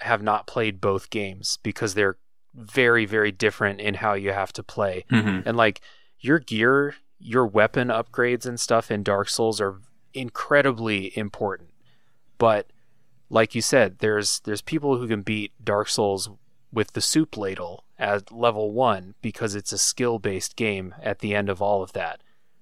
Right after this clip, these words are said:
Speaker 1: So, yeah, th-, it's a, it's a comparison that I'm glad got brought up, uh, on the show because I keep hearing it, uh, around, and it's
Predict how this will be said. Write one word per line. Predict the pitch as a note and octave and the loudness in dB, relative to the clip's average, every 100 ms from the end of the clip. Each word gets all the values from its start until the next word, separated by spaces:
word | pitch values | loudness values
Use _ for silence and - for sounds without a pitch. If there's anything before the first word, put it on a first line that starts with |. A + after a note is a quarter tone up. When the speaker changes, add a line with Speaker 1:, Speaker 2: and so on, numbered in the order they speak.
| - | -12
Speaker 1:
So, | - G2 F2+ F2 - - - - | -2 -2 -2 -8 -18 -20 -20 -4
yeah, | G#2+ F#2 - A2+ B2 | 0 0 -4 -16 -8
th-, | B2+ - | -6 -4
it's | C#3 - | -4 -2
a, | C3 B2 | -4 -2
it's | C#3+ - | -2 -2
a | C#3+ | -2
comparison | C#3 A#2+ C3+ C#3 C3+ C#3+ B2+ | -2 0 4 4 4 0 0
that | A2+ G#2 | -2 -2
I'm | A2+ | -4
glad | G#2 A2+ A#2+ C3+ B2 | -2 4 6 4 2
got | A2+ G#2 - | 2 2 -2
brought | A2 G#2+ G2+ | 0 0 0
up, | G2 A2+ - - | -2 -4 -8 -12
uh, | - G#2 G2+ | -4 -2 -2
on | G#2 G#2 | -4 -6
the | G#2 | -6
show | - A2 A#2+ | -2 0 0
because | A#2 A2 A#2+ | -2 -6 -4
I | A2 | -4
keep | G2+ - D#3+ - - | -4 -6 -6 -8 -16
hearing | - - A#2+ C#3+ G2+ | -16 -4 0 2 0
it, | E2 - - - - - - - | -8 -14 -20 -20 -20 -20 -20 -6
uh, | A#2 G#2 G#2 | -2 0 0
around, | A2 G2+ G#2+ B2 G2+ | -2 2 4 4 2
and | G2+ G#2 | -2 -6
it's | G#2 - - | -6 -6 -8